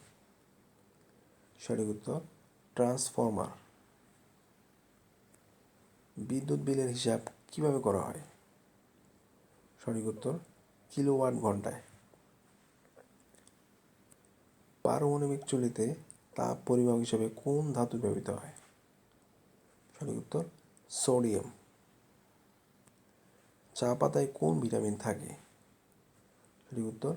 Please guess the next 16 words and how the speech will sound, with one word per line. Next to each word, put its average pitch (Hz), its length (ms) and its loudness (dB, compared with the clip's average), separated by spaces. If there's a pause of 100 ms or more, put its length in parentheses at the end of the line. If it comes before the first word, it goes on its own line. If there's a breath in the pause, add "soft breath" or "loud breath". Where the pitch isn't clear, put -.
(480)
ভিটামিন 110 380 2 (100)
বি 120 80 0 (140)
কমপ্লেক্স। 98 480 0 (2250)
উদ্ভিদের 151 460 0
পাতা 123 240 0 (120)
হলদে 135 340 4
হয়ে 110 160 2
যায় 107 160 0
কিসের 139 360 0
অভাবে? - 240 -2 (1300)
সঠিক 110 280 -4
উত্তর, 151 220 -4 (480)
নাইট্রোজেনের 117 680 2
অভাবে। - 280 -2 (2250)
মানুষের 135 380 -2 (120)
স্পাইনাল 139 420 0